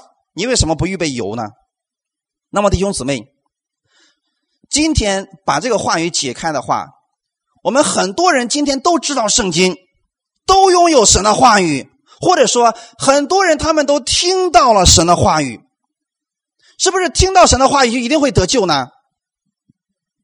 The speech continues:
预备油的。那么这个油指的又是什么呢？油指的是什么？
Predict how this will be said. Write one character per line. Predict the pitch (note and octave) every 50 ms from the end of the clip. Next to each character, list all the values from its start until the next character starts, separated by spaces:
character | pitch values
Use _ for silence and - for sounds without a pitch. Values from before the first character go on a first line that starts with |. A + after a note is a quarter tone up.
| _ _ _ _ _ _ _ _ _ _ _ _ _ _ _ _ _ _ -
预 | D4+ D#4
备 | C#4 D4 A#3 G#3+
油 | G3+ F3 F3 F#3
的。 | F#3+ E3+ B2+ G2 - _ _ _ _ _ _ _ _ _ _ _ _ _ _ _ _ _ _ _
那 | - F4
么 | F4+ F4+
这 | F#4 F4
个 | D#4+
油 | A#3 F#3+ G#3+ C#4
指 | B3+ G3
的 | D#3+ F3
又 | G3+ F#3
是 | F#3
什 | E3 - C3
么 | A2+ A2+
呢？ | A2+ G#2+ G#2 _ _ _ _ _ _ _ _ _ _ _ _ _ _ _ _ _ _ _ _ C4 _ _ _ _ _ _ _ _ _ _ _ _ _ _ _ _ _ _ _ _ _ _ _ _ _ _ _ _ _ _ _ _ -
油 | - E3 B3 D4
指 | A3+ G#3
的 | G3+
是 | G#3 G#3
什 | D#3+ D#3 C#3
么？ | C3+ C3